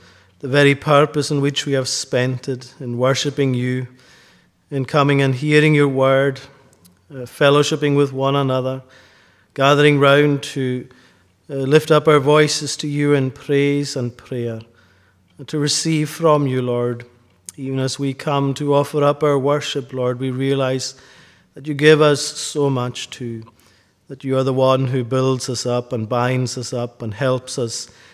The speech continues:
in our every need. And we thank you today that we have been able, uh, to gather round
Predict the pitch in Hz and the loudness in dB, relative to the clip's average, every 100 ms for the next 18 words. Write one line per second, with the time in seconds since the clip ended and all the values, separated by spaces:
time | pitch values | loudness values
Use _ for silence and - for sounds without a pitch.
0 | _ 147 139 131 135 139 139 135 123 120 | _ -4 0 2 2 2 -2 -4 -2 -4
1 | 110 104 _ _ _ _ _ - 147 127 | -6 -12 _ _ _ _ _ -18 -10 -4
2 | 131 - 139 135 131 127 131 139 139 139 | -4 -2 0 0 -2 -6 -2 0 2 0
3 | 127 131 127 127 135 135 127 123 113 - | -2 -2 -2 -2 0 0 0 -4 -8 -18
4 | - _ _ _ 156 - 143 143 147 147 | -20 _ _ _ -12 -6 0 4 6 6
5 | 147 135 135 139 135 120 | 4 4 4 4 2 -2